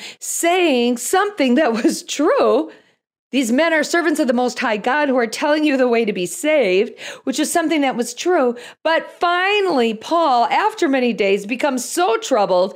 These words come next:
he turns around and he says to the spirit in this girl, "In the name of Jesus Christ, I command you to come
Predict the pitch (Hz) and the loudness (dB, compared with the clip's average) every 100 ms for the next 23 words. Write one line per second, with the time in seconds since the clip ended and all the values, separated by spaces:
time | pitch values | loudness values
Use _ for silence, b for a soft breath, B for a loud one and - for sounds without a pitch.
0 | B B B - 196 - - 302 381 349 | B B B -8 -8 -6 -2 0 0 0
1 | 311 240 190 160 156 170 B B B - | 0 0 0 -2 -2 -6 B B B -2
2 | 247 247 - - 302 240 - - 254 240 | 0 0 -2 -2 0 0 0 -4 0 0
3 | 247 - - 392 370 202 147 - - 190 | -2 -8 -2 0 2 0 -2 -6 -12 -6
4 | 185 170 165 - 151 156 247 - _ _ | -4 -4 -4 -4 0 0 -2 -8 _ _
5 | _ B B - 247 277 277 381 392 294 | _ B B -2 0 2 2 2 2 0
6 | 294 277 277 - 214 196 - 262 269 294 | -2 -2 -4 -2 0 0 -2 -4 0 0
7 | 277 339 415 415 330 302 247 247 240 | 2 2 2 2 2 0 -2 -2 -4